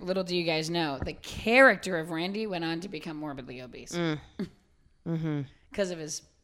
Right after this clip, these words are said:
Speaker 2: Thyroid.
Speaker 1: H T.
Speaker 2: He has his, his, his hyper, his hyper T.
Speaker 1: Mm-hmm.
Speaker 2: Um, all right, so those are
Speaker 1: Uh,
Speaker 2: all the corrections
Speaker 1: well,
Speaker 2: I
Speaker 1: I have
Speaker 2: had.
Speaker 1: an addition.
Speaker 2: Oh, okay.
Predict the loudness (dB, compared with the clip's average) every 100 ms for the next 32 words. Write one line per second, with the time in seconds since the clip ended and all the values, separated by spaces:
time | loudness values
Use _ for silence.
0 | _ _ _ _ -4 -4 -4 -8 -12 -8
1 | -8 -8 -8 -10 -14 -14 -10 -8 -8 -6
2 | -4 -4 -4 -2 -4 -4 -6 -4 -4 -4
3 | -6 -8 -2 -2 -2 -4 -4 -6 -10 -16
4 | -6 -4 -4 -8 6 12 12 12 10 12
5 | 12 10 6 8 12 12 10 6 4 4
6 | 6 10 12 12 10 6 2 0 -2 -6
7 | -2 8 10 12 12